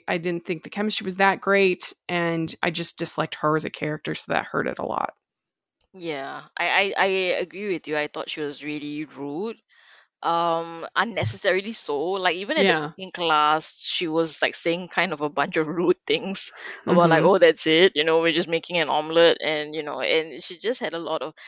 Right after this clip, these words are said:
Speaker 2: like, I don't understand why he would be taken with her.
Speaker 1: Yeah.
Speaker 2: Like, why would you, like, you know, <laughs> like,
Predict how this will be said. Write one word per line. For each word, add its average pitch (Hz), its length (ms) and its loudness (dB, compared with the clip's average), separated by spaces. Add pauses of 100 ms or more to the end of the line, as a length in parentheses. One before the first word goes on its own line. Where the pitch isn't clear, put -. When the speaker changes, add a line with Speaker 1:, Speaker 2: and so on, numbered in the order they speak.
(140)
Speaker 2:
like, 220 120 -2
I 220 80 6
don't 330 220 0
understand 202 420 -4
why 147 280 0
he 185 180 -8
would 165 160 -6
be 151 180 -16
taken 151 460 -10 (300)
with 151 240 -6
her. 117 280 -12 (160)
Speaker 1:
Yeah. 151 340 2 (140)
Speaker 2:
Like, 185 200 -2
why 165 320 2
would 220 240 -6
you, 202 140 -6
like, 185 200 2
you 202 320 -6
know, 226 80 2
<laughs> - 360 -6
like, - 220 0